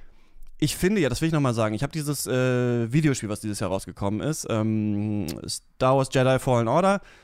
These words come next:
Das ist, ich liebe ja auch Dark Souls, auf dem das, äh,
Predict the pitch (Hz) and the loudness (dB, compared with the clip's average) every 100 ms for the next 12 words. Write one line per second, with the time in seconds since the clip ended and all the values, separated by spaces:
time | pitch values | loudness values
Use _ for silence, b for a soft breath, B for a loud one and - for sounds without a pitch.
0 | b b 131 - 160 - 120 151 165 120 | b b -6 -4 -4 -4 -6 -2 2 2
1 | 110 175 - 151 131 123 117 104 - - | 2 0 0 -2 -2 -2 -2 -2 -6 -6
2 | 107 | -6